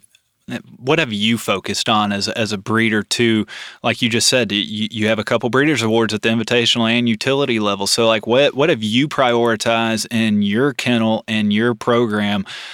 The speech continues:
that has been such a success with, with a breed that is known more or less of good luck finding a, a good hunting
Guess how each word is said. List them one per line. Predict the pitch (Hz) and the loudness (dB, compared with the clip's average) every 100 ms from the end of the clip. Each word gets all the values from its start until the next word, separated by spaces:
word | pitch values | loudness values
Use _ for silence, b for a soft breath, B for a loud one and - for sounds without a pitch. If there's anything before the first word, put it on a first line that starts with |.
| B | B
that | - 117 117 113 107 | -4 0 2 2 0
has | 117 113 104 | 0 0 -2
been | 117 113 | -2 0
such | - 120 - | 0 0 0
a | - | -2
success | 123 - - 151 147 123 - | -4 0 2 4 2 2 0
with, | 123 113 104 - - | 0 0 -2 -10 0
with | 123 107 | 0 2
a | 120 113 | 2 0
breed | 101 113 127 135 | 0 2 2 2
that | 117 113 | 0 0
is | 104 | 0
known | 107 120 135 127 117 104 | 2 2 4 4 2 2
more | 113 113 | 2 2
or | |
less | 113 151 139 - B B B | 4 4 2 0 B B B
of | 120 117 110 107 117 | -2 0 0 -2 0
good | 135 | 0
luck | 123 131 123 | 2 2 0
finding | - 127 123 113 107 | 0 2 2 2 2
a, | 104 101 | 0 -2
a | 110 | -4
good | 104 117 104 | 0 0 2
hunting | 113 107 98 98 | 0 0 -4 -8